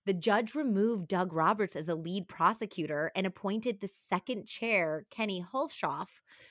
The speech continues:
to take over. Apparently, the attorney general, Bill Webster, was planning on running for governor, and getting two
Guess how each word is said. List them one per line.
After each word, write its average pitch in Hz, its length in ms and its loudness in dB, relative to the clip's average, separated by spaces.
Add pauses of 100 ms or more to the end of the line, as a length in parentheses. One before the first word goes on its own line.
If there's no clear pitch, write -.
(120)
to 190 100 -8
take 185 240 0
over. 190 440 2
Apparently, 214 960 -2 (280)
the 208 80 4
attorney 226 400 -2
general, 196 360 -2
Bill 170 240 -4
Webster, 175 400 -2
was 170 160 -6
planning 196 360 -4
on 175 180 -4
running 185 300 -2
for 160 260 -10
governor, 165 600 -2
and 175 240 -6
getting 196 340 0
two 220 440 -6